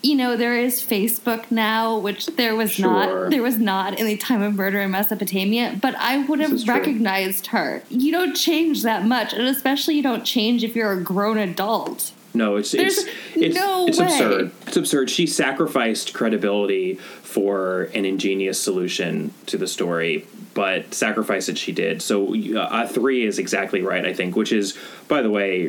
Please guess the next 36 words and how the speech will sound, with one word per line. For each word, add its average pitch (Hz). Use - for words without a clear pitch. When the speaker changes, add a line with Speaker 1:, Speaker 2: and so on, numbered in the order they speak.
Speaker 2:
really 98
low. 73
The -
only 135
thing 117
that 98
was 95
lower 95
was 101
The 95
Big 90
Four, 95
and 101
this 101
is, 107
is 98
the 95
same 98
credibility 92
as 92
The 113
Seven 123
Dials 101
Mystery, 90
Why 95
Didn't 107
They 107
Ask -
Evans, 92
and 98
The 98
Secret -
Adversary. -
So -
Speaker 1:
And -
I 440